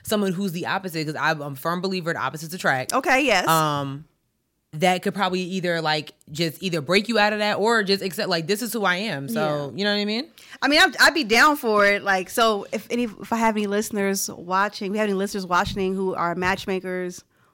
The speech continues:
Speaker 2: or knows a matchmaker,
Speaker 1: Mm-hmm.
Speaker 2: slide into my D Ms, one of your little friends.
Speaker 1: Or if we have any listeners that are interested.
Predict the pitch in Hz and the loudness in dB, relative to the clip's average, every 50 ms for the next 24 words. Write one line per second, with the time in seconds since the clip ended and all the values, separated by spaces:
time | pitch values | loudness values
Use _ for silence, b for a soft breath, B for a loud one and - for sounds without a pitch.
0 | _ _ - 185 185 190 190 190 180 190 185 185 185 185 - - 185 175 170 - | _ _ -6 -4 -2 -2 -2 -2 -2 -2 0 0 -2 -2 -4 -6 -8 -8 -6 -6
1 | 165 165 170 170 165 165 165 170 175 _ _ _ _ _ _ _ _ _ _ _ | -6 -6 -4 -6 -6 -6 -8 -10 -12 _ _ _ _ _ _ _ _ _ _ _
2 | _ _ _ _ _ - 170 170 170 175 165 160 180 202 208 - - - 220 226 | _ _ _ _ _ -8 -6 -4 -2 -2 -2 -2 -4 -6 -6 -6 -2 0 0 0
3 | 220 208 202 - 226 214 202 185 196 202 202 196 196 196 196 196 196 196 190 190 | 0 -2 -8 -8 -8 -8 -6 -6 -4 -2 -2 0 0 0 0 -2 -2 -2 -2 -4
4 | 185 185 180 - - 196 190 190 190 190 190 - - - - 190 202 254 392 466 | -4 -6 -8 -8 -6 -4 -4 -4 -4 -6 -6 -10 -10 -8 -6 -4 -2 -2 -2 -2
5 | - 508 494 453 427 349 359 330 330 285 214 220 277 - - 277 269 247 226 220 | -2 0 0 0 0 -2 -2 -2 0 2 4 2 2 2 0 0 2 2 4 2
6 | 202 170 196 190 185 180 175 175 170 165 160 - - _ _ _ _ _ _ _ | 2 2 2 2 2 2 0 0 -2 -2 -4 -6 -8 _ _ _ _ _ _ _
7 | _ _ _ _ _ _ _ _ _ _ _ _ _ _ _ _ _ _ _ _ | _ _ _ _ _ _ _ _ _ _ _ _ _ _ _ _ _ _ _ _
8 | _ _ _ _ _ _ _ - 190 185 135 170 247 269 - 196 151 - - 95 | _ _ _ _ _ _ _ 2 2 2 4 4 2 2 2 0 -2 -2 -4 -8
9 | 80 67 - | -10 -10 -14